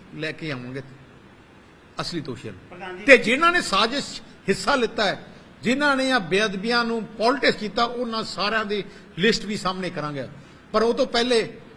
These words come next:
Speaker 1: ਮੈਂ ਬੇਨਤੀ ਕਰਨਾ ਚਾਹਣਾ ਹੈ ਸੁੱਖੀ ਰੰਧਾਵਾ ਜੀ ਨੂੰ ਤੇ ਪ੍ਰਗਟ ਸਿੰਘ ਨੂੰ, ਜੇ ਤੁਹਾਡੇ ਤੇ ਹਿੰਮਤ ਹੈ, ਜੇ ਤੁਸੀਂ ਸੱਚੇ ਗੁਰੂ ਨੂੰ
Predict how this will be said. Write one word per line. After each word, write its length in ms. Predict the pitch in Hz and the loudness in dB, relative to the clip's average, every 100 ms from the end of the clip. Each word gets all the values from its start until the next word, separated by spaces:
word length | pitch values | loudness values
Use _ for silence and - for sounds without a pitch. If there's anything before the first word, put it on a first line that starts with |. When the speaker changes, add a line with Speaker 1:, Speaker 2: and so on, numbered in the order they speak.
| - | -6
Speaker 1:
ਮੈਂ 140 | 170 190 | -2 0
ਬੇਨਤੀ 400 | 147 202 196 233 | 2 2 0 -2
ਕਰਨਾ 280 | 208 214 214 | -2 -2 -2
ਚਾਹਣਾ 300 | 190 202 180 | 0 0 -2
ਹੈ 180 | 139 - - - - - - - | -6 -14 -20 -20 -20 -20 -20 -8
ਸੁੱਖੀ 280 | 196 - 240 | -6 0 0
ਰੰਧਾਵਾ 460 | 220 170 151 208 | 2 0 2 2
ਜੀ 140 | 214 226 | 0 -2
ਨੂੰ 200 | 240 220 - - - - - - | -4 -8 -14 -20 -20 -20 -20 2
ਤੇ 220 | 233 240 | 6 6
ਪ੍ਰਗਟ 360 | - 233 185 156 | 6 -2 -2 -2
ਸਿੰਘ 220 | 190 185 | -2 -4
ਨੂੰ, 140 | 170 - - - - | -6 -10 -16 -20 -6
ਜੇ 180 | 123 269 | 2 4
ਤੁਹਾਡੇ 300 | - 240 233 | 4 2 2
ਤੇ 140 | 247 170 | 0 0
ਹਿੰਮਤ 380 | 196 202 196 | -2 -2 0
ਹੈ, 260 | 175 127 - - - - - - - - - - | 0 -2 -8 -20 -20 -20 -20 -20 -20 -20 -18 4
ਜੇ 180 | 220 277 | 8 8
ਤੁਸੀਂ 300 | 247 277 262 | 6 0 0
ਸੱਚੇ 400 | 226 214 247 254 | 2 2 4 4
ਗੁਰੂ 300 | 202 233 233 | 4 -4 -4
ਨੂੰ 200 | 240 | -6